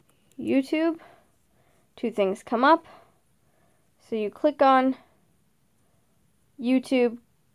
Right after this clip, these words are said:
you know, cache, cookies, local storage, and you'd hit remove. Um, I already did this, so I don't have to do that. Um, and then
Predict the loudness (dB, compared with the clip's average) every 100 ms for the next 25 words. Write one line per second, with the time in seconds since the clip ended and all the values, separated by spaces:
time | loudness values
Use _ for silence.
0 | -8 -4 0 2 2 2 2 2 4 4
1 | 4 0 -4 -4 -4 0 -2 -2 0 4
2 | 6 6 4 -2 -18 _ -20 _ -8 -4
3 | -2 0 -2 0 0 0 -2 -6 _ _
4 | _ _ _ _ -16 -10 -8 -6 -2 -2
5 | -4 -8 -8 -8 -10 -10 -10 -8 -10 -10
6 | -12 -14 -16 -12 -8 -6 -8 -10 -20 _
7 | _ _ _ -8 -4 -2 -2 -4 -6 -10
8 | _ _ _ _ _ _ _ -20 _ _
9 | _ _ _ -6 0 4 4 4 2 0